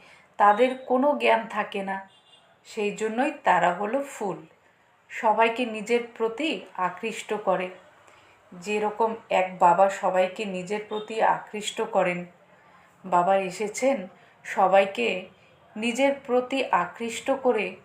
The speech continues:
সুগন্ধি ফুল তৈরি করতে। কেউ কেউ আবার দুঃখদায়ী কণ্টকই থেকে যায়। পাঁচ বিকারে বশীভূত আত্মাদেরকে দুঃখদায়ী কণ্টক বলা হয়।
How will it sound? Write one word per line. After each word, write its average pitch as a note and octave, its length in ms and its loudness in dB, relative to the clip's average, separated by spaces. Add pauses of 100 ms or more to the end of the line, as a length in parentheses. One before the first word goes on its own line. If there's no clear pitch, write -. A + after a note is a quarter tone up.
(260)
সুগন্ধি B3 720 -2
ফুল C4 460 -4
তৈরি G3 280 -6
করতে। E3+ 500 -12 (760)
কেউ B3+ 200 4
কেউ C4 280 4
আবার A3+ 480 6
দুঃখদায়ী G#3 680 -2 (480)
কণ্টকই A3+ 600 2
থেকে F3 380 -6
যায়। - 260 -8 (1200)
পাঁচ A#3 320 8
বিকারে A3+ 640 4 (160)
বশীভূত G#3+ 600 -2
আত্মাদেরকে G#3+ 960 2 (580)
দুঃখদায়ী A3 720 0 (160)
কণ্টক A3 380 4
বলা G3 400 4
হয়। F3+ 260 -4